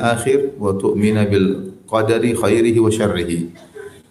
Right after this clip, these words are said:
Iman itu engkau beriman kepada Allah, kepada malaikatnya, kepada kitab-kitabnya, kepada rasul-rasulnya, kepada hari akhirat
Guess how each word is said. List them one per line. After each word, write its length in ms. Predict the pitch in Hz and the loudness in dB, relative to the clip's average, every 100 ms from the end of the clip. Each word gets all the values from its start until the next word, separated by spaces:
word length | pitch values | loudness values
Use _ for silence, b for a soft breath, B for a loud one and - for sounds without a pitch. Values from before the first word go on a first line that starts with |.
| - | -2
Iman 300 | 107 110 107 107 | 2 4 4 4
itu 160 | 107 123 | 2 2
engkau 320 | 127 107 110 | 2 2 2
beriman 420 | 107 110 110 107 | 2 2 4 4
kepada 340 | 107 104 104 95 | 4 4 2 2
Allah, 280 | 107 117 - | 2 0 -2
kepada 320 | 98 101 104 | -6 -4 0
malaikatnya, 800 | 101 104 101 98 107 - 117 117 | 0 2 2 0 -2 -2 -6 -8
kepada 300 | 104 107 107 | -4 0 0
kitab-kitabnya, 840 | - - 107 - 110 110 107 101 95 | -2 -2 -4 -2 -2 -2 -2 -2 -4
kepada 280 | 95 104 104 | -4 -4 0
rasul-rasulnya, 880 | 113 - 120 113 107 123 127 131 131 | 0 0 0 0 0 -2 0 0 -2
kepada 340 | 85 98 95 | -2 0 2
hari 200 | 95 95 | 2 2
akhirat 640 | 104 104 120 143 139 - | 0 0 0 0 -2 -8